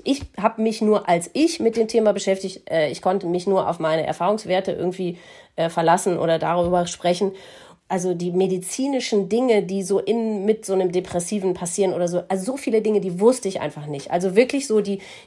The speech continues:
die, die klassischen oder die klinischen oder die informativen Dinge, die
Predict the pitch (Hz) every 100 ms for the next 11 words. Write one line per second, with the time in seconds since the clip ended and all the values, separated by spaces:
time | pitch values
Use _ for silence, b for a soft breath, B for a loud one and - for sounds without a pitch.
0 | - 196 185 185 175 214 208 - 262 220
1 | - 185 175 175 240 262 262 - 214 180
2 | 180 185 247 247 208 190 254 233 220 208
3 | 214 208 B B _ 214 208